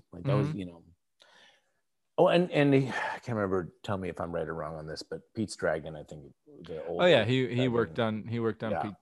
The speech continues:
Speaker 2: Dragon and The Rescuers and
Speaker 1: Right, The Rescuers, that was another big
Speaker 2: Yeah.
Speaker 1: one.
Speaker 2: And he was just in the animation department. I don't, I don't think he ever got a chance to, like,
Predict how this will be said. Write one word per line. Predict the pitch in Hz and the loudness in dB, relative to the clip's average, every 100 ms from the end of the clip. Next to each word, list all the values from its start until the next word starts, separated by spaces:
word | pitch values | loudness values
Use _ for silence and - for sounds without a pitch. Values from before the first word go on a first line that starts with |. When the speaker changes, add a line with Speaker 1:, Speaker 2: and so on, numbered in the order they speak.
| - | -2
Speaker 2:
Dragon | 107 107 110 | 0 0 0
and | 107 104 | -2 0
The | |
Rescuers | 101 120 - 123 113 113 110 107 - - - | 2 2 0 0 4 4 4 0 -4 -12 -8
and | 104 101 101 | -6 -4 6
Speaker 1:
Right, | 165 143 - | 8 6 4
The | 139 | 6
Rescuers, | 156 139 127 104 | 6 6 2 4
that | 107 | 4
was | 95 | 2
another | 87 80 | -2 -2
big | 110 | -2
Speaker 2:
Yeah. | 80 | -4
Speaker 1:
one. | 76 - _ | -10 -18 _
Speaker 2:
And | 131 | 4
he | 170 | 6
was | 185 170 | 6 4
just | 175 | 2
in | 180 165 | 2 2
the | 156 | 4
animation | 147 139 135 143 127 | 4 4 4 2 0
department. | 113 113 101 95 107 | -2 -2 -2 -2 0
I | |
don't, | 113 120 - | 2 0 0
I | 120 | -2
don't | 120 - | -2 -2
think | 117 - | -8 -2
he | 117 | 0
ever | 107 107 | 0 0
got | 101 104 101 110 | 0 0 -2 -4
a | |
chance | 104 110 104 - | -8 -8 -8 -10
to, | - 104 | -8 -6
like, | 101 104 - | -6 -8 -16